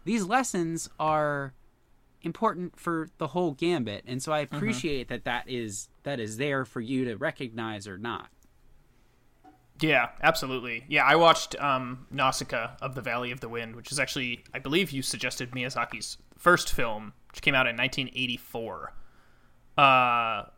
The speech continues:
Speaker 2: and it was fantastic, and I loved the soundtrack. But to your point, yeah, almost all of his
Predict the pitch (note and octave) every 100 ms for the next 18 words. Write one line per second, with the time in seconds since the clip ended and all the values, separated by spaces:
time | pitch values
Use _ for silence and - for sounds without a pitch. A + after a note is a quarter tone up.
0 | _ - C#3+ C3+ B2+ - A2+ - C#3+ B2+
1 | - A#2 A2+ A2+ A#2 A#2 - A#2+ - A2+
2 | - A2 - - - D#3 - F#3+ E3 D#3
3 | C#3 C3 D#3 D3+ - - C#3 C#3+ C#3 C#3
4 | B2+ B2+ -